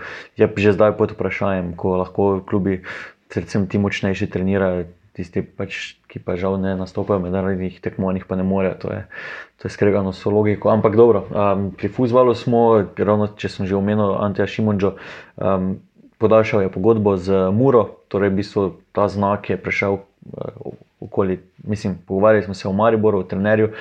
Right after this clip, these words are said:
vedeli smo, da ima Ante Šimundža pogodbo do konca sezone in zdaj, ko je dobil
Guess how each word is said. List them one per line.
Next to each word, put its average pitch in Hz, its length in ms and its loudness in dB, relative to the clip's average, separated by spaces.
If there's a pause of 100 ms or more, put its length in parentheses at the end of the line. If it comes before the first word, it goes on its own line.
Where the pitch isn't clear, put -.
(200)
vedeli 95 400 0
smo, 104 240 -4
da 98 140 0
ima 98 340 0
Ante 98 200 -6
Šimundža 98 360 -4
pogodbo 92 360 -4
do 90 100 -6
konca 104 320 -4
sezone 95 400 -4
in 90 100 -4
zdaj, 95 220 0
ko - 140 -2
je 95 100 2
dobil 107 340 2